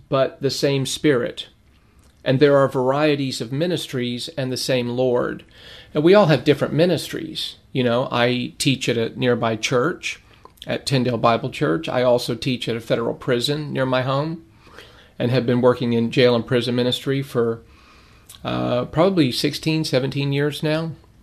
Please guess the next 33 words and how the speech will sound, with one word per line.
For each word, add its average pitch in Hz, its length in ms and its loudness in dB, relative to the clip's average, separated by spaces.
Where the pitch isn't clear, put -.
But 135 240 4
I 151 220 4
also 147 560 2
minister 139 460 0
to 135 140 -6
people 143 320 -2
I 127 100 2
work 127 380 0
with, 170 400 -2
uh, 127 520 -2
with 139 200 0
whom 131 180 2
I 120 120 -2
share 127 380 2
Scripture. 175 680 0
And 120 560 4
I 120 580 0
have 120 260 -6
my 113 220 0
blog 120 520 0
where 117 180 -6
I 117 80 -10
write 117 320 -4
articles. 143 600 -2
I 113 60 -4
have 107 220 -4
my 113 100 -8
podcast. 151 800 0
I 117 60 -6
have 107 180 -6
my 110 120 -10
video 143 360 2
channels. 131 580 -2